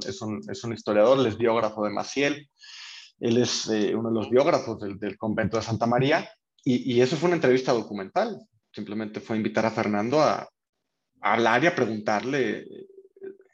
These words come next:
en el tono de una entrevista documental, que nos contara qué sucedió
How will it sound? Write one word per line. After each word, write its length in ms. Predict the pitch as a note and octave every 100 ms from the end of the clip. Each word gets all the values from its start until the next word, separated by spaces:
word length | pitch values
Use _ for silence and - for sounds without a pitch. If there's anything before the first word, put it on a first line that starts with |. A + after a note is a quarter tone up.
| _ - G#1 A#1+ C#2 E2+
en 140 | A#2+
el 300 | A2+ A2 A2
tono 320 | C3 B2+ C3
de 80 | B2+
una 140 | B2+ B2+
entrevista 380 | B2+ B2 -
documental, 720 | B2 B2 A#2+ A2+ A#2 A#2 B2+ - _ -
que 100 | A2+
nos 180 | G#2
contara 420 | - G#2+ A2 A2 A2
qué 80 |
sucedió 640 | A2 G#2+ A2 G#2 G2 F#2+ -